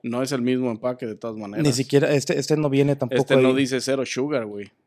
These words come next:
Speaker 1: Estas no dicen Zero Sugar y estas de la website dicen Zero Sugar.
Speaker 2: <clears throat>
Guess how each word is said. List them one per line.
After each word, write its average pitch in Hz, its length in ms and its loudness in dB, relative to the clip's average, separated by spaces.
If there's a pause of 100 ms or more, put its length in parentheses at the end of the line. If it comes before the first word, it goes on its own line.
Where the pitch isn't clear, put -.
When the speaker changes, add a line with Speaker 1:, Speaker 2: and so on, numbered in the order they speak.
Speaker 1:
Estas 143 220 -4
no 139 180 0
dicen 135 220 -4
Zero 139 200 -4
Sugar 143 340 -4
y 117 140 -4
estas 123 260 -8
de 113 100 -8
la 107 100 -10
website 120 460 -6
dicen 113 260 -12
Zero 113 200 -10
Sugar. 110 440 -10 (220)
Speaker 2:
<clears throat> - 80 4